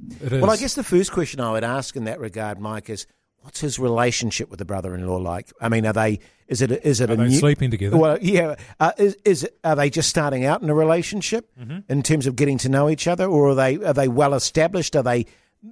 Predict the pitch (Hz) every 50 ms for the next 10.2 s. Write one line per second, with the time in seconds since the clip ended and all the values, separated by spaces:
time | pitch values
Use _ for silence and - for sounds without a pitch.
0 | _ _ - - 143 135 113 131 143 143 143 139 135 - - 147 135 139 127 -
1 | - 151 135 151 - - - 151 151 143 135 135 131 131 127 127 127 113 143 147
2 | 156 160 165 180 190 196 - - 143 143 147 147 143 143 139 - - - - _
3 | - - 151 156 170 208 233 - - - 185 - - - 170 185 185 - - -
4 | - 175 160 - - 143 131 123 127 123 123 123 131 135 139 131 120 - 131 120
5 | - 120 117 98 127 123 123 127 120 - - - 107 104 - - - - - -
6 | - - - - 208 240 - 240 262 277 254 - - - _ _ _ _ - -
7 | - - 202 240 - - - 175 202 214 226 202 - - - - 160 147 139 -
8 | - 170 156 131 135 - - - - _ _ _ _ _ _ - 151 165 165 160
9 | 160 160 156 151 _ _ _ _ _ _ _ _ _ _ - 156 143 143 143 135
10 | 127 113 98